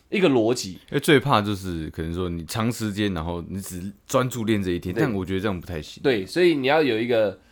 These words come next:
Speaker 1: 很完整的一个运动结构。
Speaker 2: 对。
Speaker 1: 然后再来就是更完整的饮食菜单。
Speaker 2: 嗯。
Speaker 1: 我敢，我敢说你一定体态会产生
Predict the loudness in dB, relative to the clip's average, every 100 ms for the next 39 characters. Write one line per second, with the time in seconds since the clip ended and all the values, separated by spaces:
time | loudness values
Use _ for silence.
0 | _ _ -2 -2 0 -6 -8 -12 -18 0
1 | 2 4 2 2 0 -2 -2 -2 2 0
2 | 0 -6 0 0 0 -4 -8 -12 -2 0
3 | 4 6 4 2 -2 -2 -10 _ _ _
4 | 6 8 8 6 6 0 0 -2 -2 -2
5 | -6 -8 -4 2 2 2 -6 -10 _ _
6 | -8 -4 2 6 6 6 2 2 4 4
7 | 2 2 0 0 -2 -4 -4 -6 -6 -4
8 | -4 -6 -6 -2 -2 -6 -8